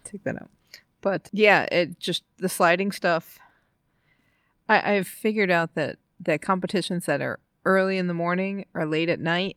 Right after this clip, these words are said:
out in either cluster are gonna be impossible to get to for me, 'cause it's, I already go to bed after two A M. So getting up early enough to take the multiple levels of transportation,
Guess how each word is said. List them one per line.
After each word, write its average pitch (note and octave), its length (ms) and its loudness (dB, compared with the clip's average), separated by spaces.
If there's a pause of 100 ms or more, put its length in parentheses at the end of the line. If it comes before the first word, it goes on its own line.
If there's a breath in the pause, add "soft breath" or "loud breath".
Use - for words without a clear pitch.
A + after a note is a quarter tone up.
out E3 240 0
in E3+ 220 -2
either F#3+ 320 0
cluster - 640 -2
are C#3+ 300 2 (240)
gonna D#3 200 -2
be C#3 120 -4
impossible - 520 -6
to - 120 -12
get - 160 -12
to - 100 -12 (800 soft breath)
for B2+ 140 -4
me, C3 340 -4
'cause G#3 220 -2
it's, D#3+ 300 -4 (360 soft breath)
I F3+ 120 4
already F3 340 4
go D#3 140 -2
to D3+ 80 -4
bed D#3 420 -2 (960)
after C#3 360 -2
two C#3 260 -4
A A#2+ 160 -2
M. A2 280 -8 (560)
So D#3 460 0 (200)
getting E3+ 260 0
up E3 160 -6
early D#3+ 260 -2
enough D3+ 300 -6 (120)
to D#3 380 -4
take F3+ 320 -4
the E3+ 80 -2
multiple D#3+ 680 -4
levels D3+ 360 -2
of C#3+ 100 -8
transportation, D#3 880 -6